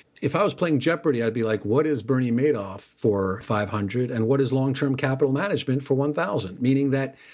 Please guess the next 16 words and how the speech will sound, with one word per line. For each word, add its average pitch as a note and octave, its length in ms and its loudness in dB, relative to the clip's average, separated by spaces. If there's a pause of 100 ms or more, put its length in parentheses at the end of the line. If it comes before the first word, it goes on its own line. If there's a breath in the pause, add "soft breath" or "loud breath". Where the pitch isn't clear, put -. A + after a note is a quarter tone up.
(240 loud breath)
just F3+ 320 0
because E3 340 0
it's B2+ 160 -4
a A#2 120 0
well-trafficked A#2 920 0
or G#2+ 100 0
well-known A2+ 640 0
manager G#2+ 380 -4
does G2+ 280 0
not A#2+ 320 0
necessarily A#2+ 720 0
mean A2 540 -2
and A2+ 100 -2
immediately A2+ 760 -2
<laughs> - 40 -20 (400 loud breath)
validate B2 800 2